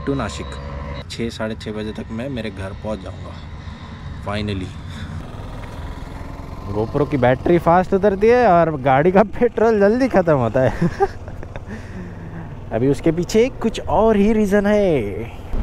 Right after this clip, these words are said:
टू सिक्सटी वन kilometers हो गए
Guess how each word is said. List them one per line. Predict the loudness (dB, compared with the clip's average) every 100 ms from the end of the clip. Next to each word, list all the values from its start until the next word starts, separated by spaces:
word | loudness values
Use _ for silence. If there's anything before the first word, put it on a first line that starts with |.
| 2 0 0 2 4
टू | 4
सिक्सटी | 6 4 6
वन | 6 6
kilometers | 6 6 6 4 4 6
हो | 6
गए | 8 6 4